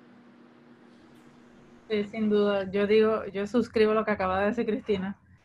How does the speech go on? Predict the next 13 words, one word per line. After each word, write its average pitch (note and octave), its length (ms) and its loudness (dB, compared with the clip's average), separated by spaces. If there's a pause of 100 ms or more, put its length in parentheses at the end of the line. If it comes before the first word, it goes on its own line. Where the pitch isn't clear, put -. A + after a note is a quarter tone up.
(260)
Es G3 180 0
muy G#3+ 240 4
importante, A3 1000 2
eh, F#3 420 -4
el F#3 140 -2
apoyo G3 340 -2
de G#3+ 60 0
los A3+ 120 0
mentores G#3+ 440 2
y A#3+ 40 2
de A3+ 120 2
la A3 120 2
familia. G3+ 540 -4